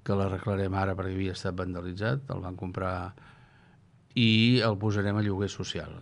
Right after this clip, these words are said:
Lloguer social vol dir lloguers a l'ordre d'uns quatre-cents euros, quatre-cents cinquanta euros al, al mes. Estem estudiant també, en aquests moments, comprar un altre bloc a Sant Antoni de vint i un apartaments, que també el posaríem a lloguer, eh, social.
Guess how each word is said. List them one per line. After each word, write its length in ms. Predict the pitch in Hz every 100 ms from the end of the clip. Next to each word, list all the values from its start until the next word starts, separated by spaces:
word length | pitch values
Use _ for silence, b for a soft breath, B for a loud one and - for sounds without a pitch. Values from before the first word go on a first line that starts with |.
| -
Lloguer 160 | 90 90
social 400 | 95 - 104 113
vol 160 | 101 92
dir 160 | 95
lloguers 540 | 98 95 98 107 101 -
a 80 | 95
l'ordre 320 | 95 92 98
d'uns 160 | 95 -
quatre-cents 480 | 90 90 92 92
euros, 400 | 92 92 95 98
quatre-cents 400 | - 95 - 92
cinquanta 400 | 92 90 92 92
euros 400 | 92 92 95 98
al, 220 | 92 90 92 -
al 160 | 90
mes. 300 | 82 85 - - B B B B -
Estem 240 | 120 107 104
estudiant 400 | 101 101 98 95
també, 300 | 95 92 104 107 - - _ -
en 80 | 101
aquests 240 | 104 98
moments, 320 | 101 101 98 -
comprar 400 | 101 95 101 101
un 80 | 101
altre 240 | 98 98 95
bloc 240 | 98 95
a 80 | 95
Sant 160 | 95 92
Antoni 380 | 92 101 107 120 - B B B -
de 80 | 92
vint 240 | 95 92
i 80 | 95
un 80 | 95
apartaments, 720 | 92 92 95 101 127 147 - - B B B -
que 80 | 92
també 240 | 95 92 95
el 80 | 98
posaríem 460 | 101 95 95 95 104
a 60 |
lloguer, 540 | 92 92 85 90 92 90
eh, 320 | 90 90 85 85
social. 420 | - - 76 62